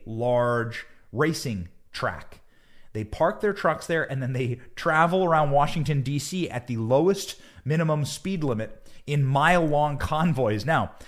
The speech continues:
as somebody who's lived in Washington, D C, allow me to illuminate for you precisely how incompetent, bloated, and blocked up, stuffed up the Washington, D C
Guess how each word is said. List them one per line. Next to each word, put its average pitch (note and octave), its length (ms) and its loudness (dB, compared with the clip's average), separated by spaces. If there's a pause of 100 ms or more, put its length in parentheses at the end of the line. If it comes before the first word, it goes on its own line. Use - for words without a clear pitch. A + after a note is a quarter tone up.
(380)
as G#3 200 2
somebody C#4 300 6
who's D#3 160 4
lived D#3 260 6
in C#3 120 0
Washington, A#2+ 420 0
D A#2 220 -4
C, A#3 280 -4
allow C3 380 2
me A#2+ 260 -2
to A2+ 440 -4 (120)
illuminate E3+ 560 2
for - 160 -6
you F#2 320 -4 (200)
precisely C#3 540 -2
how A2+ 340 -4 (440)
incompetent, D#3+ 1000 -2 (220)
bloated, B2+ 840 0 (200)
and C#3+ 300 -2
blocked C#3+ 560 0
up, - 260 -2 (320)
stuffed - 600 0
up - 380 -2 (200)
the A2+ 320 -6
Washington, A2 760 -6
D A2 200 -8
C G2 500 -8